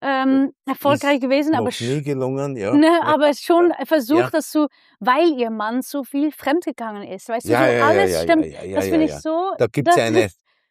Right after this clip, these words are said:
Speaker 2: da gibt's ja eine Dokumentation dazu auch, ja.
Speaker 1: Ja, und das kommt
Speaker 2: <laughs> Ja,
Speaker 1: auch in der Show
Speaker 2: ja, ja.
Speaker 1: vor. Und ich muss
Speaker 2: Ja, ja.
Speaker 1: sagen, in der Show
Speaker 2: Aber
Speaker 1: ist
Speaker 2: sie
Speaker 1: es
Speaker 2: hat ihn
Speaker 1: sehr
Speaker 2: trotzdem geliebt, ne?
Speaker 1: Ja, sie hat ihn
Speaker 2: Ja,
Speaker 1: sehr
Speaker 2: ja,
Speaker 1: geliebt. Sie
Speaker 2: ja.
Speaker 1: haben auch, auch aus Liebe
Speaker 2: Ja.
Speaker 1: geheiratet.
Speaker 2: Ja.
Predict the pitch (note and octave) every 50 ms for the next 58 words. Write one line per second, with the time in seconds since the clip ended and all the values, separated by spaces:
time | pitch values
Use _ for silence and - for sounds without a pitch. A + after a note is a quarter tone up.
0 | _ _ - B2 - - C3 A2+ - - B2 - F2+ G2+ G#2+ G#2+ G#2 F#2+ - -
1 | A2 - - A#2 A2 G#2 F#2 - G#2+ F#2+ - - A#2 A2+ A#2 A2+ - G2 F2+ -
2 | - G2 F2 D#2 D2 D#2 - - E2+ - D4+ D#4+ E4 E4 D4 B3 - - D4 F#4
3 | - A4+ - - A#4 A4+ G#4+ F4+ F#4+ A4 G#4+ G4+ F4 E4 - - F4 F4 G4+ G#4
4 | G#4 G4+ G#4+ G#4 E4+ F4 D#4+ D4 D#4+ E4+ F#4 - E4 D#4+ D4+ D#4+ D#4 E4 - B3+
5 | B3 A#3+ A3+ - - - C#4 D4 - C#3+ C#3 - D3 B2+ A#2 B2 C3 D3 C#3 -
6 | - - - - D3 C3+ A#2+ - C#3+ F3 F3+ D#3 - - _ _ - E2 A2 D3+
7 | - _ _ _ _ _ _ _ - - E4 D4 D#4 D#4 C4+ C#4 D#4+ F4 E4+ G4
8 | F#4 - C#3 B3+ A#3 - - C#4+ D#4+ A4+ D#5 D5+ C5 F#4+ D4 C#4+ - - - C4+
9 | C4 C#4+ C#4 C4 C#4 - C#4+ C4+ A3+ C#4 - B3+ B3+ - A#3+ A#3 C#4 F#4+ A4 A4
10 | - C4+ B3 - A#3+ A3+ A3 G#3 G#3 G#3 G#3 G#3+ G3+ G3 G3 G#3+ F3 D3 - C#4
11 | F4+ G#4 -